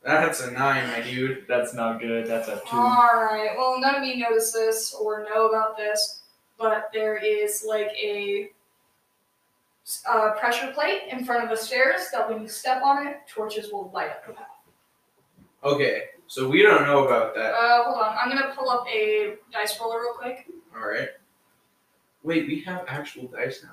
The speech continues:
Speaker 1: right?
Speaker 2: Oh, yeah, we do.
Speaker 3: I don't like his dice.
Speaker 2: Why don't you like my dice?
Speaker 3: They're fucking cursed. They give me bad rolls.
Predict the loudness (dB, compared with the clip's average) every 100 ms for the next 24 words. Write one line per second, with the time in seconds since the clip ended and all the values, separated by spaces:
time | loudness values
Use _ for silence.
0 | -20 -14 -14 -14 _ _ _ _ _ -16
1 | 2 4 8 8 8 6 6 6 6 2
2 | 2 0 -2 -4 -12 -8 -4 -4 -4 -6
3 | -6 -10 -14 -20 _ -10 4 6 8 6
4 | 4 4 6 6 6 8 8 8 8 8
5 | 8 6 4 -2 -2 -2 -2 -2 -2 -2
6 | -2 -6 -4 -2 -2 -6 -10 -12 -14